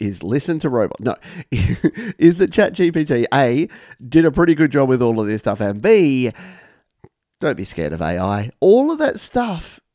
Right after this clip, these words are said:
you could have gone to a Joe Gilder or a Rick Beato or a Graham Cochran or any home recording guru, and they would have said all that stuff because guess what?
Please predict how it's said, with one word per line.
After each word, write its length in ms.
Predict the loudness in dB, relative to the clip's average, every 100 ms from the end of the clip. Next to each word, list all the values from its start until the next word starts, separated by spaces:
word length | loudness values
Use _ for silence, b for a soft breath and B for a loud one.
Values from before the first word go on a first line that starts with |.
| _
you 160 | -10 -8
could 160 | -2 -2
have 80 |
gone 300 | -2 -2 -2 -2
to 400 | -2 -2 -2 -4
a 60 | -6
Joe 240 | 0 0
Gilder 300 | 0 0 0
or 100 | 2
a 60 | 2
Rick 180 | 0 -2
Beato 400 | 0 0 0 -2
or 80 | -2
a 40 |
Graham 280 | -2 -2 -2
Cochran 380 | -2 -2 -4 -4
or 160 | -4 -2
any 720 | 0 2 2 2 0 -2 -2
home 640 | 0 2 2 2 -2 -4
recording 760 | -4 -2 -2 0 -2 -2 -4 -8 B B -6
guru, 640 | 2 2 2 0 0 0 -4 B B _
and 160 | -2 0
they 60 |
would 140 | 2 0
have 80 |
said 300 | -2 0 -2 -2
all 160 | -4 -2
that 200 | -2 -4
stuff 360 | -4 -4 -2
because 880 | -4 -2 -2 -2 -2 -2 -2 -4 -10 b b b b b _
guess 240 | -12 -8
what? 200 | -6 -6